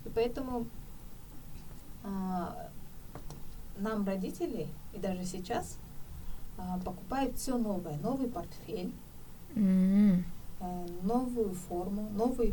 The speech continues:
Speaker 1: туфли, новую ручку.
Speaker 2: Каждый год?
Speaker 1: Да, каждый год меняем. Ну вот, э, проживя здесь одиннадцать лет, я смотрю, что корейцы не совсем так делают.
Speaker 2: Да, мы обычно, когда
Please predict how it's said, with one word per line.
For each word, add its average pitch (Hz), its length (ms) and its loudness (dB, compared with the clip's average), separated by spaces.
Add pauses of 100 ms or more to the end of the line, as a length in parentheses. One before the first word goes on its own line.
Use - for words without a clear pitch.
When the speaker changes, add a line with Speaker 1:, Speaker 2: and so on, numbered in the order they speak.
(100)
Speaker 1:
туфли, 226 500 8 (440)
новую 233 340 4
ручку. 214 480 -4 (200)
Speaker 2:
Каждый 202 380 6
год? - 300 2 (300)
Speaker 1:
Да, 185 140 2 (100)
каждый 190 280 -2
год 175 220 -6
меняем. 147 280 -4 (400)
Ну 247 80 2
вот, 277 200 2 (100)
э, 160 120 -4 (140)
проживя 247 480 4
здесь 226 260 6
одиннадцать 233 500 4
лет, 302 180 2 (1200)
я 226 140 4
смотрю, 240 380 2
что 233 180 2
корейцы 240 520 2
не 240 120 6
совсем 247 360 0
так 180 220 0
делают. 151 380 -2
Speaker 2:
Да, 180 300 8
мы 175 180 10
обычно, 202 380 8
когда 175 1120 10